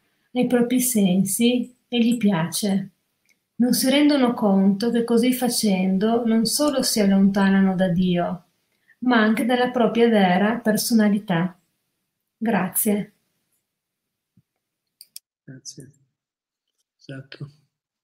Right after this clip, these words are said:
Speaker 2: Allora Prabhupada dice, "Quella è la causa di tutti i nostri guai. No, tutti i problemi della vita vengono da quello."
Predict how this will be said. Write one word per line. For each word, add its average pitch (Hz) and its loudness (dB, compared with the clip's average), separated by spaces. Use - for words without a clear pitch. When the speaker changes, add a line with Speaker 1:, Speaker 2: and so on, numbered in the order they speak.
Speaker 2:
Allora 143 -8
Prabhupada 135 -10
dice, 123 -12
"Quella 151 -6
è - -4
la 131 -8
causa 131 -10
di - -12
tutti - -14
i - -10
nostri 131 -14
guai. 120 -12
No, 120 -20
tutti - -16
i - -18
problemi 123 -12
della 127 -10
vita 120 -12
vengono 117 -16
da 110 -16
quello." 113 -20